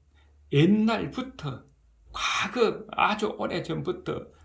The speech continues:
나눔 문화요, 배려 문화요, 도움 문화로 이어왔습니다. 그래서 이 가난을 이겨왔고 또 강대국 속에서도,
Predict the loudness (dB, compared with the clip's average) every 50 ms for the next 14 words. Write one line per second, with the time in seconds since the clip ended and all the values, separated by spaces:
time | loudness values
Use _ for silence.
0 | _ -12 -8 -6 -4 0 0 2 2 2 2 0 -2 -2 -2 -2 0 0 0 0
1 | -2 -2 -2 0 0 2 0 0 -2 -6 -12 -20 _ _ _ -4 0 2 4 6
2 | 6 4 4 4 2 0 0 0 0 0 0 0 0 0 0 -2 -4 -8 -14 -20
3 | _ _ _ _ 0 2 4 4 4 4 2 0 -2 -4 -4 -2 -2 0 0 -2
4 | -2 -2 0 0 0 -2 -4 -8 -4 0 0 0 0 0 -2 -4 -6 -6 -6 -6
5 | -6 -6 -8 -10 -12 -14 -16 _ _ _ _ _ _ 2 4 6 6 6 4 4
6 | 4 6 6 6 4 2 -2 -8 -14 _ _ -20 -20 -20 -12 _ 0 2 2 2
7 | 2 0 -4 -2 0 0 0 0 0 0 0 0 -2 -4 -6 -4 0 0 0 2
8 | 0 -2 -4 -2 -4 -4 -4 -6 -8 -4 -4 -2 -2 -2 -6 -14 _ _ 6 8
9 | 8 8 8 6 0 -6 -12 -20 _ _ _ -2 0 2 2 2 2 2 2 0
10 | 2 0 -2 -4 -4 -8 -8 -4 -4 -2 -2 -2 -2 -2 -2 -2 0 2 2 2
11 | 0 -2 -6 -14 -20